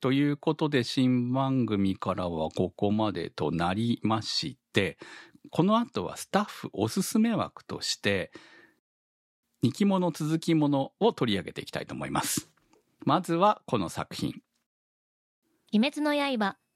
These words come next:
Speaker 2: 刀鍛冶の里編。
Speaker 1: いや、すごかったね。いや、もうこれはすごいとしか言えないでしょ。さすが、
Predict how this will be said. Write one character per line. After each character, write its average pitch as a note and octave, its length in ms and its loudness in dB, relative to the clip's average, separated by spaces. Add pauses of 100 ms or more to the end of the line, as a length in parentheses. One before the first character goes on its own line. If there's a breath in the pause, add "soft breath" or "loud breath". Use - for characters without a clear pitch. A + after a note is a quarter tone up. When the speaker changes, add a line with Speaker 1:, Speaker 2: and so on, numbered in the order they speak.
(140)
Speaker 2:
刀 C4+ 340 -2
鍛 B3+ 180 -4
冶 A3 60 0
の G#3+ 80 2
里 G3+ 240 -2
編。 G#3 280 2 (1500)
Speaker 1:
い E3 40 4
や、 F3+ 120 6
す - 120 -2
ご D#3+ 100 0
か A#2+ 80 2
っ - 80 -2
た - 100 -14
ね。 - 160 -16 (420)
い A#2+ 60 2
や、 G#2 80 4
も G#2 120 -2
う - 20 -6
こ D3 100 4
れ F#3+ 80 4
は F3 80 4
す - 160 0
ご G3+ 140 4
い G3+ 40 2
と - 80 -2
し - 120 -4
か - 100 -4
言 G2 160 0
え - 20 2
な A2+ 120 4
い F#2 40 0
で - 80 -16
し - 120 -12
ょ。 - 20 -14
さ - 160 0
す - 140 -6
が、 D3 240 4